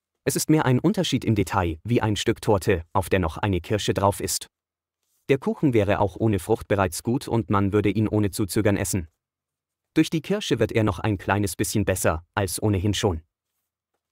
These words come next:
Beim Nässe-Indikator kann man die grundsätzliche Frage stellen,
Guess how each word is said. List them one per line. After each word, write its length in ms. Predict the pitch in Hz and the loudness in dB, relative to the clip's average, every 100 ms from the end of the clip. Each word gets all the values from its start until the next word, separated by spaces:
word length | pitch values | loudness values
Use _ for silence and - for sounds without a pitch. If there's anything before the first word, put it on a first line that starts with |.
| - | 0
Beim 200 | 123 127 | 2 2
Nässe-Indikator 840 | 180 - 139 120 127 123 127 107 | -2 -2 -2 -2 -2 -2 2 0
kann 200 | - 110 | 0 -2
man 140 | 104 | 0
die 120 | 104 104 | 0 -2
grundsätzliche 640 | 107 147 135 - 120 113 | -2 -2 -2 -2 -4 -4
Frage 340 | - 92 90 | 0 0 0
stellen, 400 | 95 107 95 85 | -2 0 0 -2